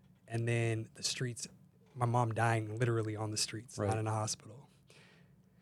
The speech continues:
Speaker 1: It was, uh, a part of my story that I, I'm just like, well, it's, this,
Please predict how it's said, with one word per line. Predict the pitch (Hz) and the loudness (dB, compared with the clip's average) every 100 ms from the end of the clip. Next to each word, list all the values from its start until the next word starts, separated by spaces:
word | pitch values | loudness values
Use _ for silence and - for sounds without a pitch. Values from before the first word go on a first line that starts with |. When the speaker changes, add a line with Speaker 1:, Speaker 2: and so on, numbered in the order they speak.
| - _ _ | -20 _ _
Speaker 1:
It | 127 | 0
was, | 131 135 127 | 2 4 6
uh, | 135 123 123 120 - - - - _ - | 6 6 4 0 -6 -20 -20 -20 _ -14
a | - | -8
part | - 147 | 2 4
of | 151 | 6
my | 143 | 6
story | 135 - 120 113 117 123 - - | 4 2 2 2 0 -2 -8 -10
that | 117 110 110 110 - - - - | -2 0 0 -4 -10 -20 -20 -6
I, | 120 120 117 120 117 117 120 131 _ - - _ _ - _ _ - - - _ - - | -2 2 2 2 2 0 -2 -8 _ -20 -20 _ _ -20 _ _ -20 -20 -20 _ -20 -12
I'm | 135 | -10
just | 127 - | -8 -2
like, | 123 113 - | -2 -4 -10
well, | 131 143 143 | -2 0 2
it's, | 143 | 0
this, | - 139 | 0 -4